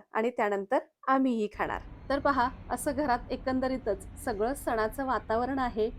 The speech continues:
माझ्याकडे गौरीही येतात, त्यामुळे आता यानंतर तीही तयारी चालू होईल. बरं,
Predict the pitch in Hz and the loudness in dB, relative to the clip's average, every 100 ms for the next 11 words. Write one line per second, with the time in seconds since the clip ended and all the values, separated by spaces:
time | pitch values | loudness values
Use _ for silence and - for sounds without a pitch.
0 | - 240 240 302 320 311 247 247 277 320 | 0 2 4 4 4 4 4 4 6 8
1 | 359 240 220 220 247 269 277 202 - 240 | 6 6 2 2 0 2 2 0 0 -2
2 | 240 254 277 208 220 277 - - 311 285 | 0 0 0 0 -2 -2 -10 0 2 2
3 | 269 226 196 220 - 185 190 190 - - | 2 4 4 2 2 0 0 -2 -4 -10
4 | - - - 240 208 | -16 -16 0 4 4